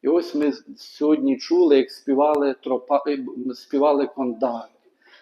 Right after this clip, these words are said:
де церква молитовно прославляє Христове Вознесіння такими словами. "Сповнивши задум,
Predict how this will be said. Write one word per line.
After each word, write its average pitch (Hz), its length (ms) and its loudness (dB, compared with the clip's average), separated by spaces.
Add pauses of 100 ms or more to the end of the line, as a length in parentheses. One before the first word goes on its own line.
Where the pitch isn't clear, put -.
де 143 160 2
церква 185 520 -2
молитовно 170 1040 2 (400)
прославляє 160 920 0 (380)
Христове 165 760 -2
Вознесіння 165 1200 -4 (460)
такими 143 480 -2
словами. 113 760 -8 (1500)
"Сповнивши 214 1040 4
задум, 143 600 0